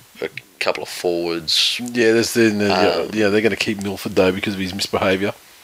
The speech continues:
Speaker 1: Yep.
Speaker 2: But, um, yeah. Yeah.
Speaker 1: So.
Speaker 2: We'll see, but I mean, that, I think, yeah, they certainly built a buffer that can withstand, uh, the Origin period,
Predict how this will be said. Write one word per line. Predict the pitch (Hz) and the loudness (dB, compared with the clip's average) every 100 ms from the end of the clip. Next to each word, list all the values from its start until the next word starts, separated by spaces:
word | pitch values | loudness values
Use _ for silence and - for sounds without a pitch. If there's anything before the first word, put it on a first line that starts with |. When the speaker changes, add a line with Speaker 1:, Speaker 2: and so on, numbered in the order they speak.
| - - | -20 -2
Speaker 1:
Yep. | 101 - - - - - | -2 -2 -10 -20 -20 -2
Speaker 2:
But, | 101 101 | 2 2
um, | 101 98 92 - | 2 0 -2 -4
yeah. | - 80 - - - - | 0 0 -2 -20 -20 -12
Yeah. | 55 50 | -4 -4
Speaker 1:
So. | 50 50 - - - - - - - - - - - | -4 -10 -12 -20 -20 -20 -20 -20 -20 -20 -20 -20 -8
Speaker 2:
We'll | 117 | 0
see, | 110 | 2
but | 101 110 | 2 0
I | |
mean, | 110 | 2
that, | 117 110 | 4 4
I | 104 104 | 4 2
think, | 120 98 | 0 -2
yeah, | 101 98 | 0 0
they | 87 | 0
certainly | - 110 95 | 0 0 0
built | 92 98 | -4 -6
a | 90 | 0
buffer | 90 90 104 | 2 2 0
that | 90 | -2
can | - 98 | -4 -6
withstand, | 98 - 107 107 104 | -4 -2 2 2 4
uh, | 101 101 | 2 4
the | 107 | 4
Origin | 110 107 101 | 4 4 -2
period, | 101 107 | -2 0